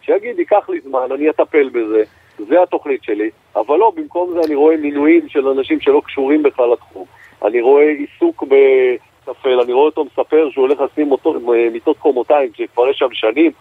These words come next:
או דגל ישראל בבתי הסוהר שכבר יש שם שנים, מבלבל את המוח, ממשיך להתייחס אל עצמו כמו אל איזה בדיחה, במקום להתייחס ברצינות לתפקידו כשר.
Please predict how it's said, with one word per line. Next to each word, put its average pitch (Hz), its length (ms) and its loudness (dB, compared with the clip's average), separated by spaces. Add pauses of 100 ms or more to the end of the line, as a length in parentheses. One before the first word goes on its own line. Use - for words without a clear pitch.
(280)
או 110 80 2
דגל 139 320 0
ישראל 139 300 0
בבתי 131 320 0
הסוהר 131 320 2
שכבר 117 320 -4
יש 139 100 2
שם 117 160 -10
שנים, 110 360 0 (380)
מבלבל 127 480 0
את - 60 -2
המוח, 127 280 0
ממשיך 123 400 -2
להתייחס 160 480 -2
אל 135 100 0
עצמו 156 380 -2 (420)
כמו 165 200 -2
אל 170 100 4
איזה 131 280 2
בדיחה, 117 360 -2 (360)
במקום 120 300 -12
להתייחס 160 440 2 (120)
ברצינות 131 560 -2
לתפקידו - 460 -4
כשר. - 300 -4